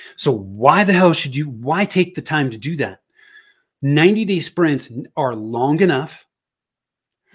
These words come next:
to start to see whether you're gaining traction, but they're short enough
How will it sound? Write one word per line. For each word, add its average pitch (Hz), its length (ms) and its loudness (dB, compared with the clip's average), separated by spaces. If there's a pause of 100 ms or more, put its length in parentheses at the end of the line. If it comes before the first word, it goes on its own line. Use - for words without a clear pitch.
(240)
to 151 100 -6
start 156 260 0
to 156 60 -6
see 170 260 -4
whether 156 240 0
you're 139 160 0
gaining 117 340 -6
traction, 190 680 -4
but 143 160 -10
they're 107 140 -12
short 147 420 0
enough 196 400 4